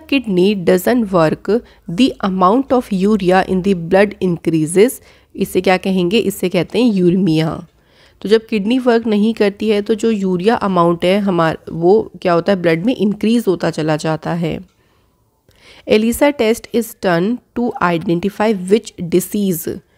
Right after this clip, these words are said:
तो एड्स को पता लगाने के लिए ईएलआईएसए यानी ELISA जो टेस्ट है वो किया जाता है। Which protein is found in nails? नेल्स में प्रोटीन पाया जाता है केराटिन। If a father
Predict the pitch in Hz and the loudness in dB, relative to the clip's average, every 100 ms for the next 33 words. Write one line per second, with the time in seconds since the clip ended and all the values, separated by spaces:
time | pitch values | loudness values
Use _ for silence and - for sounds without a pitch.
0 | _ - _ 196 - - 208 240 262 - | _ -20 _ -2 -2 0 0 2 -2 -8
1 | - - _ _ - 226 214 190 190 185 | -20 -20 _ _ 2 2 4 0 2 2
2 | 170 175 180 185 196 208 - - 240 254 | 2 0 0 -2 0 0 -2 -2 -2 0
3 | 214 214 - 190 202 190 190 - 202 214 | 0 0 0 0 -2 -4 -6 -2 0 2
4 | 220 - 180 180 185 240 220 196 170 170 | 0 -2 0 0 -2 -4 -4 -4 -6 -6
5 | - 165 165 262 - 175 165 165 170 170 | -6 -8 -6 -8 -6 -4 -4 -4 -6 -8
6 | 175 160 180 180 208 - _ _ _ _ | -8 -6 -4 -6 -8 -16 _ _ _ _
7 | _ _ _ _ _ - - - 233 - | _ _ _ _ _ -20 -18 0 0 0
8 | - 247 233 262 285 294 294 240 202 202 | 0 0 2 2 2 2 0 2 2 2
9 | 220 208 202 196 277 - _ _ - 190 | 0 2 2 2 0 -6 _ _ -2 2
10 | 202 226 - 226 240 _ 190 185 208 226 | 4 2 0 0 0 _ -2 -2 -2 -4
11 | 208 175 175 180 165 175 175 214 - 190 | -2 -2 0 0 0 -2 -2 -4 -2 0
12 | 170 165 208 247 311 _ _ _ _ _ | 0 0 0 -2 -4 _ _ _ _ _
13 | _ _ _ _ _ 269 254 359 - 220 | _ _ _ _ _ 0 2 0 2 2
14 | 180 170 277 | 2 2 0